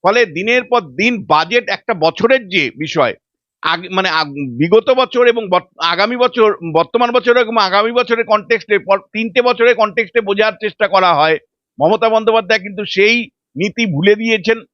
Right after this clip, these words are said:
তিনি কিন্তু পরিষ্কার করে এই বাজেটটাকে পরিষ্কার চোদ্দ বছরের যে কিউমুলেটিভ ফিগার, চোদ্দ বছরের যে, মানে, বিভিন্ন খাতে খরচা করেছেন, প্রায় প্রত্যেকটা যোগ করে করে তিনি আপনাদের সামনে, আহ,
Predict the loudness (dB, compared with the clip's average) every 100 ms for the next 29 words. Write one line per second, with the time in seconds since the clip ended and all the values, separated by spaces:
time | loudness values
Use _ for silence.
0 | _ _ _ 0 0 0 -2 -2 -2 -2
1 | -2 -2 0 0 2 0 0 -2 0 -2
2 | 0 -2 -2 -4 2 2 0 _ _ _
3 | _ 0 0 -2 -2 -4 0 0 2 2
4 | 2 2 2 4 4 2 -2 -6 -4 0
5 | 2 2 2 0 -4 -4 0 2 2 -2
6 | _ _ _ 0 0 2 0 0 2 2
7 | 2 -2 -8 -10 -6 -2 -2 -4 -2 -2
8 | 0 0 -2 -2 -2 -2 -4 0 -2 0
9 | 0 0 0 -2 0 0 0 -4 -6 -6
10 | -8 _ -2 -2 2 2 2 _ 0 0
11 | 2 2 0 -4 -4 -4 -4 -4 -4 -2
12 | -4 -2 -2 -4 _ _ _ _ -4 0
13 | 0